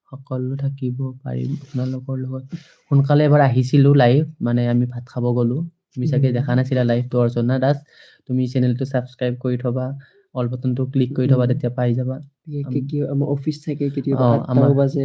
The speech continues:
Speaker 2: কেতিয়াবা
Speaker 1: আমাৰ
Speaker 2: আমাৰ
Speaker 1: অফিচৰ
Speaker 2: নটাও
Speaker 1: কাৰণে
Speaker 2: বাজি যায়।
Speaker 1: আৰু
Speaker 2: এতিয়া সঠিকে
Speaker 1: প্ৰায়
Speaker 2: ক'ব
Speaker 1: আমি
Speaker 2: নোৱাৰো
Speaker 1: পাৰিলে,
Speaker 2: বাৰু।
Speaker 1: আমি এতিয়াৰ পৰা পাৰিলে চাগে ন-, কেইটা, নটা, চাৰে নটা মানত ন?
Speaker 2: নটা,
Speaker 1: নটা,
Speaker 2: চাৰে
Speaker 1: চাৰে
Speaker 2: আঠটা,
Speaker 1: নটা,
Speaker 2: কেতিয়াবা নটা, ইমান
Speaker 1: নটা,
Speaker 2: টাইমত।
Speaker 1: চাৰে নটা,
Speaker 2: উম, উম।
Speaker 1: এইখিনি মান টাইমত লাইভ আহিবলৈ চেষ্টা
Speaker 2: উম।
Speaker 1: কৰিম। ডেইলি মানে,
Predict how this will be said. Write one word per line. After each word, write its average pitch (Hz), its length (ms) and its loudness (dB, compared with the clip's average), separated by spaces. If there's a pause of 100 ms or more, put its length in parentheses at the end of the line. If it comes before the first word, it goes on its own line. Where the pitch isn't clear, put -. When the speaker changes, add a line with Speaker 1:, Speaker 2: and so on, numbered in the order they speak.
Speaker 2:
কেতিয়াবা 135 260 2
Speaker 1:
আমাৰ 135 120 6
Speaker 2:
আমাৰ 135 200 4
Speaker 1:
অফিচৰ 139 100 2
Speaker 2:
নটাও 135 280 2
Speaker 1:
কাৰণে - 20 2
Speaker 2:
বাজি 139 240 2
যায়। 131 240 -4 (640)
Speaker 1:
আৰু 135 180 4
Speaker 2:
এতিয়া 156 300 4
সঠিকে - 400 -4
Speaker 1:
প্ৰায় 143 40 8
Speaker 2:
ক'ব 151 160 6
Speaker 1:
আমি 156 140 4
Speaker 2:
নোৱাৰো 147 220 4
Speaker 1:
পাৰিলে, 160 200 6
Speaker 2:
বাৰু। 175 40 8 (300)
Speaker 1:
আমি 143 220 2
এতিয়াৰ 147 400 2
পৰা 147 200 -2
পাৰিলে 139 340 2
চাগে 139 260 2
ন-, 120 320 2
কেইটা, 139 280 -2
নটা, 117 300 -2
চাৰে 139 160 2
নটা 139 180 2
মানত 127 220 0
ন? 127 80 4
Speaker 2:
নটা, 139 240 -2 (340)
Speaker 1:
নটা, 131 200 0
Speaker 2:
চাৰে 165 80 4
Speaker 1:
চাৰে 165 100 6
Speaker 2:
আঠটা, 160 160 4
Speaker 1:
নটা, 185 80 4
Speaker 2:
কেতিয়াবা 147 380 2
নটা, 127 300 -4
ইমান 135 260 0
Speaker 1:
নটা, 135 160 0
Speaker 2:
টাইমত। - 20 2
Speaker 1:
চাৰে 160 180 4
নটা, 160 320 2
Speaker 2:
উম, - 20 0
উম। 160 180 0 (120)
Speaker 1:
এইখিনি 139 280 0
মান 143 160 6
টাইমত 139 360 4 (380)
লাইভ 120 200 -2
আহিবলৈ 123 240 -2
চেষ্টা 131 300 -6
Speaker 2:
উম। 120 60 0
Speaker 1:
কৰিম। 127 200 2 (800)
ডেইলি 120 400 0
মানে, 113 220 -6